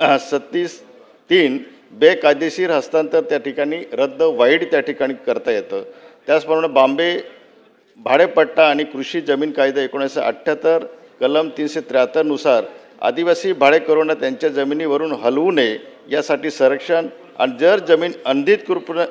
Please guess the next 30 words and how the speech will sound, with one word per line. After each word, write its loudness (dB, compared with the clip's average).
अनधिकृतपणे 0
जर 0
हस्तांतरित -4
झाली 0
असेल -2
तर 2
ती -6
पुन्हा -2
आदिवासीला -2
त्या -2
ठिकाणी -2
देता 2
येते. 0
त्याचप्रमाणे 0
दोन -2
हजार -2
सहाचा -2
एफआरए 0
कायदा 0
असेल, -2
आदिवासींचा -2
जो 0
पेसा 0
कायदा 4
आहे, 6
हा 4
पेसा 0
कायदा 4
अनुसूचित -4
क्षेत्रात 2